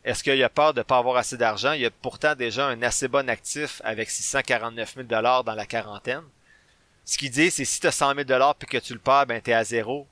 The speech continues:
Mais si t'empruntes cent mille dollars puis que tu le perds sur la bourse, ben t'es à moins cent mille dollars. C'est pas le même risque. Bon, ma position, c'est que je vais nuancer la solution proposée par les auteurs. Je suis pas cent pour cent d'accord. Euh, oui, c'est risqué d'u-, d'utiliser l'effet de levier pour investir sur le marché boursier,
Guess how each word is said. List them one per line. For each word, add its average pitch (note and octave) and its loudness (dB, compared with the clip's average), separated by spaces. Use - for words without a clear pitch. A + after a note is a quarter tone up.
Mais A2 -6
si - -6
t'empruntes C#3 -2
cent C3 0
mille B2+ -6
dollars B2 4
puis - -8
que A2 -8
tu - -12
le G#2 -14
perds B2+ 2
sur - -10
la A2 0
bourse, A#2 -6
ben G#2+ -6
t'es A#2 -2
à G#2+ 2
moins A#2 -2
cent A2 -4
mille A2 -12
dollars. G2+ -8
C'est - -14
pas B2 0
le A2+ 2
même G#2 -10
risque. - -20
Bon, C#3 4
ma C3+ 2
position, D#3+ -2
c'est D3 -6
que A2+ -2
je - -2
vais C3+ 4
nuancer C#3+ 2
la C#3 4
solution C3+ -4
proposée B2 -4
par C3+ 2
les A#2+ -2
auteurs. A#2+ 0
Je - 0
suis - -4
pas D3 0
cent B2+ 0
pour A#2 -8
cent B2+ -2
d'accord. A#2+ 0
Euh, A2 2
oui, B2+ 0
c'est C#3 0
risqué B2+ -2
d'u-, B2+ -10
d'utiliser A#2+ -6
l'effet B2+ 2
de B2 -10
levier A#2+ 0
pour A#2 -6
investir A2+ -6
sur - -10
le A#2 -12
marché A#2 -2
boursier, C3 -10